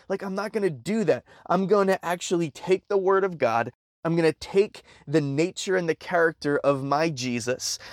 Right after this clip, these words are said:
I'm gonna take the promises that he's given to me. I'm going to take the authority of his word.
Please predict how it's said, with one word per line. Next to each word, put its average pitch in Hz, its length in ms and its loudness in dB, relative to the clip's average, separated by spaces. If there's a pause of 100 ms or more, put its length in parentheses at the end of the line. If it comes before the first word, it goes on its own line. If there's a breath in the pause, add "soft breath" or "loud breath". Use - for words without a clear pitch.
I'm 151 100 0
gonna 165 240 2
take - 340 -4
the - 100 0
promises 170 680 -2
that 214 140 0
he's 175 200 -10
given 135 340 -2
to 127 160 -4
me. 123 200 -4 (200 loud breath)
I'm 156 120 0
going 170 220 4
to 165 120 -2
take - 320 -2
the 180 140 -2
authority 175 580 2
of 151 180 2
his 156 280 -4
word. 131 400 2